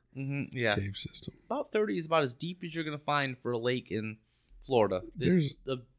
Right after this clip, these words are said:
Speaker 2: there's some neat ones. There's a,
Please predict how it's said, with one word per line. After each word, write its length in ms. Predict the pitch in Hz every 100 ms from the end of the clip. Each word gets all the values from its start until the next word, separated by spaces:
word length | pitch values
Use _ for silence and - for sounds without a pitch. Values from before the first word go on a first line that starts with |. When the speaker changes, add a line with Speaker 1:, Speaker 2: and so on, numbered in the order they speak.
| _ _ _ _ _ _ _ _ _ -
Speaker 2:
there's 220 | 165 190
some 120 | 180
neat 160 | 139 147
ones. 160 | 139 131
There's 200 | 143 131
a, 220 | 110 95